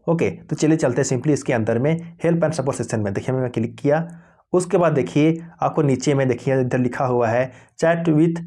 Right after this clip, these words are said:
us बोलता है, आपको यहाँ सिंपल जाना है। ठीक है,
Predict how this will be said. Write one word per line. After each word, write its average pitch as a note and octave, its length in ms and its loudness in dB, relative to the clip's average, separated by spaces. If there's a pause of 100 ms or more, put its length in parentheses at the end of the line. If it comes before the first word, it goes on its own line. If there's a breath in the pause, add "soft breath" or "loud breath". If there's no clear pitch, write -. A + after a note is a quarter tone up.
(140)
us C#3+ 160 0
बोलता A#2 280 0
है, C#3+ 220 0 (200 loud breath)
आपको C3 200 0
यहाँ C3 140 0
सिंपल B2+ 320 -2
जाना F#2+ 260 0
है। F2 140 -4
ठीक - 160 -4
है, E3+ 140 0